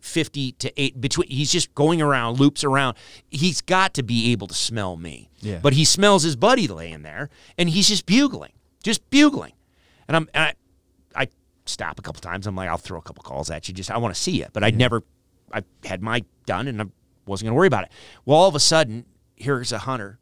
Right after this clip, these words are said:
Speaker 1: down, and you could tell it was a hunter. It was not a quality bugle. We, you, so you have a bull in the middle of the day bugling on his own.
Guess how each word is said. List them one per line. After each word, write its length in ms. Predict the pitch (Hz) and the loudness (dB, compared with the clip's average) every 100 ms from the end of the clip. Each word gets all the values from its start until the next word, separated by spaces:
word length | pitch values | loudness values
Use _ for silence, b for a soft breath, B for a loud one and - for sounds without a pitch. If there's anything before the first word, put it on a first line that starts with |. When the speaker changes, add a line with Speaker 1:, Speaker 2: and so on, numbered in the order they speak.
| _ | _
Speaker 1:
down, 220 | 113 113 | -8 -8
and 220 | 104 113 | -6 0
you 80 | 147 | 0
could 120 | 117 | 0
tell 180 | - 120 | 0 0
it 20 | |
was 80 | 85 | 0
a 40 | 80 | -6
hunter. 260 | 90 87 | -8 -6
It 40 | 101 | -4
was 140 | 85 | -4
not 280 | 107 110 104 | 0 0 0
a 40 | |
quality 440 | - 98 92 87 82 | -4 -6 -4 -4 -8
bugle. 340 | 85 71 73 _ _ _ _ _ - _ _ | -8 -10 -12 _ _ _ _ _ -20 _ _
We, 200 | 123 123 | 0 0
you, 140 | 127 156 | -2 -6
so 180 | - - | -2 0
you 120 | 131 | 2
have 400 | 120 - 185 202 | 2 0 2 4
a 80 | 202 | 4
bull 340 | 139 143 139 - | 6 6 6 4
in 160 | 143 147 | 4 4
the 60 | |
middle 220 | 139 147 | 6 6
of 60 | 156 | 4
the 80 | 143 | 4
day 220 | 127 131 | 4 2
bugling 480 | 107 143 165 156 143 | 4 4 6 6 4
on 160 | 139 | 2
his 100 | 135 | 2
own. 240 | 123 127 | 2 0